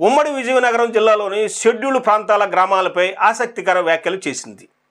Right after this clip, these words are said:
గ్రామాలు ఎలా మాయం అయ్యాయి అంటూ విస్మయం వ్యక్తం చేసింది. ఉమ్మడి జిల్లాలోని వివిధ మండలాల పరిధిలో ఉన్న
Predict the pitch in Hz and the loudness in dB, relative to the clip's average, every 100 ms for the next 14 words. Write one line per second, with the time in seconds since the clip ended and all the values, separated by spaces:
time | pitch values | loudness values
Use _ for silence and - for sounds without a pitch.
0 | _ _ _ _ _ _ _ 131 185 269 | _ _ _ _ _ _ _ 0 2 4
1 | 262 247 226 196 226 214 208 208 208 175 | 2 0 2 2 2 2 0 0 0 2
2 | 196 196 180 170 190 190 185 170 202 190 | 2 2 0 0 0 0 0 -4 0 2
3 | 185 190 165 165 180 143 - 107 98 98 | 2 0 -4 -2 -4 -4 -8 -12 -18 -20
4 | _ _ _ _ _ _ _ _ - 170 | _ _ _ _ _ _ _ _ -2 2
5 | 285 302 262 254 247 233 214 220 214 185 | 2 0 -2 2 2 2 -2 0 -2 -2
6 | 185 180 170 - 165 202 254 254 240 220 | -2 0 0 0 -2 0 2 2 2 0
7 | 196 190 185 185 170 165 | -2 0 -2 0 0 0